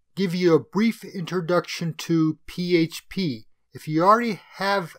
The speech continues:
a little bit of knowledge in P H P, then you probably wanna skip the rest of this, but this is going to be just in case you don't. So, we have a P H P document open.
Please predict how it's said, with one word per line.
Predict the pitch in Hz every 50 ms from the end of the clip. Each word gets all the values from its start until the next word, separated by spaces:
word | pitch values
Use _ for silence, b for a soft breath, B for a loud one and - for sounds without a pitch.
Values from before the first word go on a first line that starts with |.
| -
a | - 202 160
little | 151 156 175 196 208 190
bit | 160 208 196
of | 190 160
knowledge | 175 185 185 185 190 196 196 165 151 170
in | 170 160
P | - - 170 180 180
H | 180 180 - _
P, | - 190 196 196 190 165 _ _ _ - - -
then | - 160
you | 160 165 165
probably | 165 - - 196 208 208 208
wanna | 196 170 185 196 190 175
skip | - - - - - 185 180 - _ -
the | - 151
rest | 135 143 160 170 160 - -
of | 160 147 139
this, | 165 175 185 190 - - - _ _ _ _ _ _ _ _ _ _ _ -
but | 147 117
this | - 202 185 -
is | 190 175 - - _ - - - -
going | 190 196 196 196 196 175
to | - - 180 160 -
be | 180 180 180 175 160 - b b b b -
just | - 180 170 -
in | 175 151
case | - - 175 175 160 - -
you | 156 151
don't. | 143 180 190 160 123 - _ _ _
So, | _ - - 180 175 165 156 - _ _ _ _ _ _ _ _ _ _ _ _ _ _ _ _ _ _ _
we | - 220 240 233
have | 247 254 226
a | 240
P | 156 - - - 196 208 220
H | 214 - - _
P | - - 190
document | 175 151 185 175 170 156 - - 175 160 156 151 143 - -
open. | - 180 196 202 - - 127 113 107